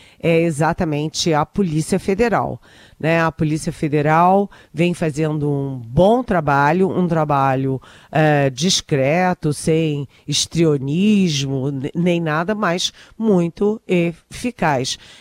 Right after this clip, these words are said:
Então, diferentemente do que aconteceu no G S I, lá no Palácio do Planalto, né, que o, <laughs> o amigo do Lula, o general amigo do Lula, o G Dias, assumiu e manteve todo mundo que herdou do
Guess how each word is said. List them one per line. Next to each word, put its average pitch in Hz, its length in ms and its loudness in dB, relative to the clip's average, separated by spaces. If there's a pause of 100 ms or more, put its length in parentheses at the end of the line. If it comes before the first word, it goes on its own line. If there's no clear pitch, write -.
Então, 160 760 0
diferentemente 175 960 -2
do 156 80 -2
que - 140 -4
aconteceu 147 760 -2
no 143 160 -2
G 139 160 0
S 143 440 -2
I, 196 400 2
lá 151 220 -2
no 143 80 -6
Palácio 139 400 -4
do 135 60 -8
Planalto, 151 760 -2 (320)
né, 170 300 -2
que 143 240 -8
o, 135 300 -4 (300)
<laughs> - 280 -6
o 160 260 0
amigo 160 440 0
do 139 140 -6
Lula, 156 340 2
o 143 80 0
general 151 460 0
amigo 156 400 0
do 139 100 -4
Lula, 143 440 2 (280)
o 147 80 -2
G 156 180 0
Dias, 151 440 -2
assumiu 151 420 -2
e 156 100 0
manteve 165 520 -2
todo 196 240 0
mundo 165 340 -2
que 139 220 -4
herdou 143 400 0
do 131 240 -4